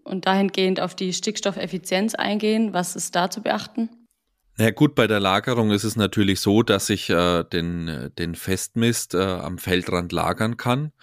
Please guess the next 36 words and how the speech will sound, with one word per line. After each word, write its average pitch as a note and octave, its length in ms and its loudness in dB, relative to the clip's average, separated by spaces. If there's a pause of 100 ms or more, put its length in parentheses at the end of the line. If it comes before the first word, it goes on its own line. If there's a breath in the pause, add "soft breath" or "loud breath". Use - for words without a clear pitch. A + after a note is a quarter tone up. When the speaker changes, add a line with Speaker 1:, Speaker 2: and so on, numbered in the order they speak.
(300 loud breath)
Speaker 2:
Das - 160 -10
heißt, F2+ 240 -2
ich - 100 -6
kann F#2 160 0
auch F#2 120 0
schon F#2 140 -4
das F2 180 -2
ganze F2+ 320 0
Jahr, G#2 500 2 (120)
äh, F#2 320 -4 (160)
von - 180 -8
meinem F2 420 -2 (440 loud breath)
Tierhalter, A2+ 520 4
mit G2 200 0
dem F#2+ 120 0
ich G2 100 -4
zusammenarbeite, G2 840 0
Mist G#2 240 -2
zurücknehmen. A#2 760 2 (560 loud breath)
Ähm, F#2+ 560 0
beim F2+ 220 0
Kompost A#2+ 580 0
ist G#2 100 0
es G#2+ 140 -2
dann G#2 160 0
natürlich G#2 420 -2
schon F#2 140 -2
ein - 40 -10
bisschen F2+ 280 -4
schwieriger, A2 520 2
da F#2 120 -2
habe F2+ 140 -6
ich - 80 -12
viel F#2 180 -4
kürzere A#2 560 -2
Lagerdauern. A#2 920 2